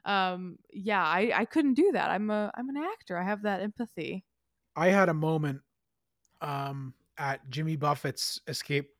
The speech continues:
Speaker 2: to Margaritaville, the musical, at the Marriott Marquis
Speaker 1: Holy shit.
Speaker 2: Theater. I won the
Speaker 1: Oh my
Speaker 2: ticket
Speaker 1: God.
Speaker 2: lottery and I sat in the third row orchestra.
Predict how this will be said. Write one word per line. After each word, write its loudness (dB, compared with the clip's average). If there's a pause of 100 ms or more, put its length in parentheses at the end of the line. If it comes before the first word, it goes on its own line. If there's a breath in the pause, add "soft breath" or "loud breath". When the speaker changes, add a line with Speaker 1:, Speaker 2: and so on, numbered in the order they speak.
Speaker 2:
to -6
Margaritaville, -2
the -6
musical, -4
at -8
the -2
Marriott 2
Marquis 0
Speaker 1:
Holy -4
shit. -8
Speaker 2:
Theater. 0 (640 loud breath)
I -2
won 2
the 2
Speaker 1:
Oh 2
my -6
Speaker 2:
ticket 0
Speaker 1:
God. -2
Speaker 2:
lottery 2
and -2
I -2
sat 0
in -6
the -4
third 0
row 2
orchestra. -6